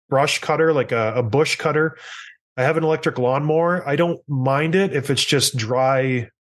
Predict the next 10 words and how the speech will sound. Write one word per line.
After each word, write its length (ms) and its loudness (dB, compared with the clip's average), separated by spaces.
not 200 0
very 180 2
thick 240 -2
grass, 380 0
but 120 0
I 40 2
prefer 300 -2
my 120 2
gas-powered 540 0
lawnmower. 420 0